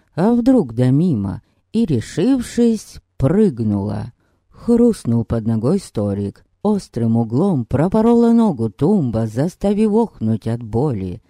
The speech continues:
Зазвенел, покатившись по полу, горшок с розовой геранью. Некоторое время Агнешка просто стояла, пытаясь отдышаться и унять боль в ноге. Хорошо, хоть не до крови расцарапала.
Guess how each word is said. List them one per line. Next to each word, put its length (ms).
Зазвенел, 720
покатившись 640
по 240
полу, 300
горшок 640
с 80
розовой 500
геранью. 920
Некоторое 640
время 480
Агнешка 400
просто 380
стояла, 500
пытаясь 440
отдышаться 800
и 180
унять 400
боль 280
в 100
ноге. 560
Хорошо, 500
хоть 220
не 100
до 140
крови 300
расцарапала. 920